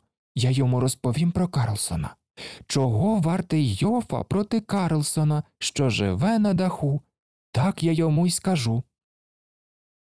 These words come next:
І все-таки нічого у світі малий так не прагнув, як мати свого власного пса.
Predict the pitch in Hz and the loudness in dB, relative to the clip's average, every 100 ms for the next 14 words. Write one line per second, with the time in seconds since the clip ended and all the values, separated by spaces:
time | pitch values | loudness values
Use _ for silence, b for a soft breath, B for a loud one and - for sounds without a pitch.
0 | _ _ 95 - - - 170 175 160 143 | _ _ -4 -2 -2 0 0 0 -2 -2
1 | 135 - B B B 113 120 - 226 220 | -2 -6 B B B 0 0 0 0 0
2 | 208 175 170 - 135 185 - 170 156 151 | 0 0 0 0 0 0 0 0 2 2
3 | 139 165 151 - 190 196 117 110 104 - | 2 0 -2 -4 -4 -2 0 -2 0 0
4 | 165 147 143 139 - b b - 101 87 | 0 2 2 0 -6 b b -6 -2 -2
5 | 85 90 156 180 180 147 - 113 107 104 | 0 0 2 0 0 -2 -2 -2 0 0
6 | 98 98 165 190 - 156 143 147 - - | 0 -2 0 0 0 0 0 0 -2 -2
7 | 113 | -2